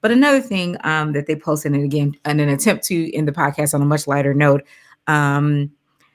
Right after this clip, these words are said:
uh, "Can you name one experience that truly brought you joy this year?" So as we're wrapping up the year, I can't believe it is December first already. Um, one experience that truly brought you joy this year? Um, definitely,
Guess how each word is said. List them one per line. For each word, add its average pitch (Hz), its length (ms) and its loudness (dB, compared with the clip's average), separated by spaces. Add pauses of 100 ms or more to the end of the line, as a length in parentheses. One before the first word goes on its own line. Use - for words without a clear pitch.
(460)
uh, 143 420 -4 (260)
"Can 247 140 2
you 247 100 6
name 175 320 0
one 170 200 0
experience 147 680 -2
that 135 180 -6
truly 156 400 -2
brought 147 260 -2
you 147 120 -4
joy 135 380 -2
this 131 260 -8
year?" 127 320 -4
So 139 140 -4
as 151 140 -2
we're 165 140 0
wrapping 139 460 -2
up 135 260 -4 (460)
the 151 80 -8
year, 143 200 -2
I 151 60 -4
can't 226 180 -6
believe 180 240 -4
it 175 120 -2
is 139 160 -4
December 151 480 -4
first 139 300 -4
already. 135 640 -4 (320)
Um, 147 240 -2
one 170 140 -2
experience 156 520 -4
that 135 120 -6
truly 156 220 -2
brought 151 200 -2
you 170 120 -4
joy 147 560 0 (320)
this 262 240 -2
year? 247 440 2 (380)
Um, 160 320 -4 (160)
definitely, 220 800 0